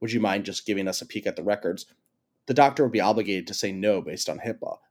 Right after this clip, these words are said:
Um, that's not an option for them. But if police show up with a warrant or a lawful court order that meets the legal requirements, they do not have a choice. hipaa is not a shield against those type of lawful surveillance demands and, and orders for data.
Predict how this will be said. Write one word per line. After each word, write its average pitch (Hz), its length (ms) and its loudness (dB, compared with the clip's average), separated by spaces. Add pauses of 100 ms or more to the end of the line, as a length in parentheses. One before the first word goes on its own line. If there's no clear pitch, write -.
(120)
Um, 85 220 -4
that's 107 240 -2
not 95 120 0
an 87 60 -4
option 98 320 -2
for - 120 -8
them. 65 220 -6 (320)
But 135 140 8
if - 100 -8
police 120 220 2
show 123 160 4
up 107 100 0
with 104 160 -10
a 90 160 4
warrant 127 520 4 (220)
or 101 120 -2
a 104 60 -2
lawful 101 340 2
court 101 280 2
order 113 140 4
that 92 160 -2
meets 101 240 -6
the 98 80 -4
legal 92 220 -2
requirements, 98 680 0 (300)
they 120 100 6
do 135 160 4
not 135 140 6
have 113 100 2
a - 40 -2
choice. - 380 -2
hipaa 107 360 0 (260)
is 104 160 -6
not 107 160 4
a 101 60 2
shield 95 500 0 (300)
against 98 400 -4
those 90 220 0
type - 200 -4
of 92 140 -6
lawful 90 380 0
surveillance 90 520 -4
demands 85 640 -6
and, 185 200 -10 (160)
and 82 340 -8
orders - 300 -4
for 92 100 -10
data. 62 380 -12